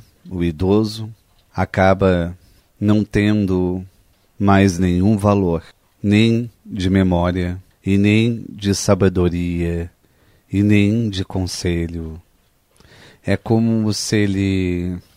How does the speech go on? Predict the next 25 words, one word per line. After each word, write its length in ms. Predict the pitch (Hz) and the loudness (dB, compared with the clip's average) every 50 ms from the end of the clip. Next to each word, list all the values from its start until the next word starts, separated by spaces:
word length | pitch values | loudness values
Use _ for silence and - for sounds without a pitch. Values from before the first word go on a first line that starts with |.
| _ _ _ _ | _ _ _ _
não 220 | - 110 107 107 101 | 0 2 2 2 2
tivesse 540 | - - 104 98 107 104 101 - - - 107 | 0 -4 0 2 2 2 2 2 -2 -4 -2
mais 420 | 101 98 95 95 98 92 - - | 0 0 2 2 0 0 -2 -6
função 680 | - - - 117 123 117 - - - - 110 113 110 101 | -10 -4 -2 0 0 0 -2 -2 0 2 2 2 2 0
social. 640 | - - - 90 85 - - - 82 73 73 69 - - _ | -2 -2 -2 -2 -2 -2 -4 -4 -4 -4 -4 -8 -12 -4 _
Engajamento 920 | 113 127 131 110 123 120 120 120 95 123 120 110 113 120 120 - - 107 | 0 0 2 4 6 6 6 6 6 6 4 6 4 4 2 2 0 -4
social 800 | - - 110 95 - - - 95 90 95 101 101 98 90 78 73 - _ _ _ | 0 0 0 0 0 0 2 4 4 6 6 6 6 4 2 -4 -10 _ _ _
tem 160 | - 120 123 | 2 2 2
que 100 | 123 - | 2 0
ser 260 | - - 127 123 110 - | -2 0 0 0 0 0
cultivado 960 | _ - 123 120 120 107 - - - 110 92 85 98 98 98 98 98 87 92 | _ -2 0 0 0 -2 -4 -2 -2 -2 0 2 4 4 6 6 4 2 0
em 120 | 90 90 90 | -4 -4 -4
casa 540 | - - 98 95 95 101 101 90 85 95 | -4 -2 0 2 4 2 2 2 2 -2
desde 480 | 85 76 80 90 95 95 92 - - 92 | -2 0 -2 -2 0 0 -2 -4 -6 -8
cedo. 480 | - - - 82 78 78 71 - - - _ _ _ _ _ _ | -8 -6 -6 -6 -6 -6 -8 -10 -18 -20 _ _ _ _ _ _
Ou 140 | - 107 110 | 0 0 2
seja, 560 | - - - 120 107 98 87 80 80 76 73 - _ _ - | 2 4 6 6 6 6 4 0 -4 -6 -8 -12 _ _ -6
ensinar 420 | 110 117 - 151 147 143 143 139 | -6 -2 0 0 2 4 4 4
a 60 | 135 | 2
criança 480 | - - 110 104 101 110 117 117 - 98 | 0 0 0 2 2 2 2 0 0 -4
a 40 | 92 | -4
emprestar 440 | - - 92 92 - - - 101 | -4 -2 -2 -2 -2 0 0 0
o 60 | 95 90 | 0 0
seu 200 | - - 92 85 | -2 -4 -6 -6
brinquedo, 760 | 80 85 82 78 73 - - - 78 76 73 - 78 73 | -4 -4 -4 -6 -8 -10 -8 -6 -6 -6 -6 -8 -14 -14